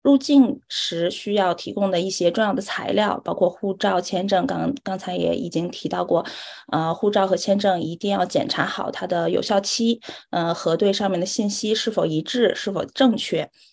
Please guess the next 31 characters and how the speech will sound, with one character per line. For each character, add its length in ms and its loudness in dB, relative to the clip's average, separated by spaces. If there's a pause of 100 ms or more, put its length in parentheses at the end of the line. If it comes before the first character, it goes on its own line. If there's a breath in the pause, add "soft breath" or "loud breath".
(100)
包 140 6
括 240 6
二 160 2
二 140 8
零 340 4
学 160 -2
校 280 0
发 200 -2
下 160 -2
来 160 0
以 80 -2
后， 320 4
也 60 -2
要 160 -2
及 180 -6
时 160 -4
的 100 2
去 220 -2
核 240 -2
对 160 0
所 160 -2
有 60 6
的 100 2
重 160 0
要 100 2
信 220 -2
息 320 -2
是 260 0
否 180 -2
清 280 4
楚 360 -2